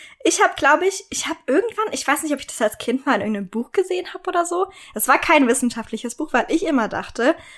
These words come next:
Austern bekommen nur ein oder zwei Kinder, weil ich immer dachte, die haben Eier.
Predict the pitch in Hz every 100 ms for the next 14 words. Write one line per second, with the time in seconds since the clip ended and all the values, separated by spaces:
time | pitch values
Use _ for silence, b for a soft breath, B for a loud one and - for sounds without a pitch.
0 | B - 269 - 302 247 - 254 247 240
1 | 240 220 - 226 220 202 - - 196 -
2 | 320 269 - 262 254 247 220 254 254 226
3 | 196 226 220 - 320 208 185 180